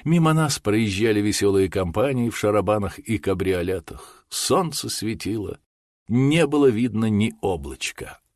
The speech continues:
«Ага», приговаривали мы, глядя на них в окно. «Вот уж вернутся промокшими до ниточки». И мы, ухмыляясь при мысли, как их спрыснет, прошли вглубь комнаты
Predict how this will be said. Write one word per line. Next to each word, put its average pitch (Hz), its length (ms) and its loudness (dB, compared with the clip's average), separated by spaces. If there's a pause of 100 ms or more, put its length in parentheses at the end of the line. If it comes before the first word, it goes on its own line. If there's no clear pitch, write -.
(160)
«Ага», 80 1080 -4 (100)
приговаривали 92 840 0
мы, 110 220 0
глядя 95 440 0
на 87 140 -4
них 87 260 -8
в 80 100 -8
окно. 64 540 -8 (680)
«Вот - 380 0
уж 131 200 -2
вернутся 117 800 2
промокшими 107 840 -2
до 98 180 -2
ниточки». - 840 -8 (840)
И 139 120 2
мы, 143 440 4
ухмыляясь 98 760 -2
при 78 220 -8
мысли, 87 580 -4
как - 460 -4
их 82 260 -8
спрыснет, - 840 -8
прошли 156 460 -4
вглубь 90 440 -2
комнаты 131 640 -2